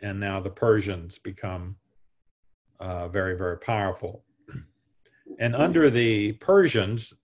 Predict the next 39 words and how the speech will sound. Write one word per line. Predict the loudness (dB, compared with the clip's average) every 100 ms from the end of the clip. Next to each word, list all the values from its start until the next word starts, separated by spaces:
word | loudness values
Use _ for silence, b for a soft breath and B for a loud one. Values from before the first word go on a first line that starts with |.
| _
the | -4 -2
Jews | 0 4 4 4 0 -2
are | 2 4
allowed | 4 2 2 0 0
to |
return | 0 0 -2 0 2 2
back | 2 2 2 -2 -10 _ _ _ _ _ _ _
and | -4 2
build | 6 6 4
the |
temple, | 0 0 2 0 0 -4 _ _ _ _ _ _ _ _ _ -8
and | -2
then | 0
later | 4 4 4 2 -2
rebuild | 0 2 4 4 4 4
the |
walls | 6 6 4 2
of | -4
Jerusalem. | -2 2 2 2 0 0
A | 2
lot | 4 2
of |
times, | 0 0 0 -2 -8 _ _ b b b b
these | -4 -4 -2
ancient | -2 0 -2 0
powers | 0 4 2 4
would | 4
let | 4 4
people | 2 2
come | 0 0 2
back, | 2 4 2 0 0
or | 0
they'd | 0
let | 2 2
them | 0 -2
ha-, | -4 -2
maintain | -2 -2 -2 -2
their | -2
cities, | 2 4 2 0